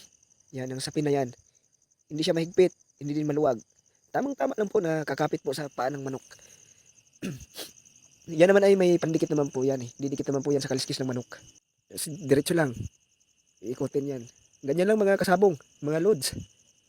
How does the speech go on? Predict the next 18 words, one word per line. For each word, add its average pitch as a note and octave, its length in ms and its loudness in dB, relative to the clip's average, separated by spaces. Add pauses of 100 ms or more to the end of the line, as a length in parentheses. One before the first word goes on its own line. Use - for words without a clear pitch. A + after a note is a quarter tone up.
(320)
Yung C3 160 -6
mga C#3+ 160 -2
nag-aaral D3+ 320 0
pa D#3 80 2
dyan D#3 160 4
na D#3 160 2
gusto D3 200 -2
matutong D#3+ 280 2
mag-, D#3 320 -4
magtari. G#3 400 -2 (880)
Ito D3+ 160 -2
po, F#3+ 160 2
ma-, D3 240 -2
malaking E3 240 2
tulong F3 240 4
po - 80 2
sa F3 80 2
inyo. E3 160 0